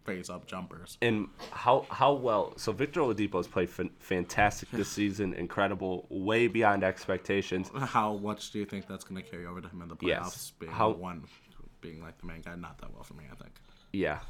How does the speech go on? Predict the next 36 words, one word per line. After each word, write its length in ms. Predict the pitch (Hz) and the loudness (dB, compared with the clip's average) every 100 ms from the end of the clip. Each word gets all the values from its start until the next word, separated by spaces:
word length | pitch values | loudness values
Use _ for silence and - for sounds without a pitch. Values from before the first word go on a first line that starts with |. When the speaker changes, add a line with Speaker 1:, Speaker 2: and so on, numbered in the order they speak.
| - | 0
Speaker 2:
I 80 | 101 | 2
think 160 | 101 | 2
so, 140 | - 98 | 0 -2
Speaker 1:
I 20 | |
think 100 | 104 | 0
Speaker 2:
too. 80 | 98 | 0
Speaker 1:
he'll 100 | 101 | -2
crack 340 | - - 69 - | -4 -12 -14 -14
under 160 | 73 | -16
pressure. 380 | - - - 76 - - _ _ _ | -12 -12 -12 -14 -16 -20 _ _ _
Speaker 2:
I 120 | 95 | 2
think, 300 | 110 131 - - - | 4 2 0 -4 4
I 80 | 135 | 4
don't 180 | 160 | 4
think 160 | 156 151 | 2 0
it's 160 | 143 131 | 0 0
necessarily 420 | 117 113 113 101 | 0 0 0 0
more 240 | 95 98 | 0 0
easy 180 | 98 98 95 | 0 0 -2
to 80 | - | -2
even 180 | 98 87 | -2 0
crack 320 | - 92 104 | 2 4 2
under 140 | 95 | -4
pressure. 420 | - 95 95 131 | -2 -2 -2 0
I 140 | 120 104 | 2 2
think 160 | 123 | 0
it's 160 | 120 - | -4 -2
more 180 | 107 104 | 0 0
so 260 | - 104 | 0 -2
just 440 | 95 - 95 - - _ _ _ _ _ - - _ - - - | 0 -2 -4 -6 -14 _ _ _ _ _ -20 -20 _ -20 -20 -4
you 120 | 101 | 2
know, 180 | 101 104 | 4 4
he's 320 | - 113 117 | 2 0 2
gonna, 280 | 131 127 110 | 4 4 4
he's 220 | 113 117 | 2 0
gonna, 320 | 143 131 113 | 2 4 2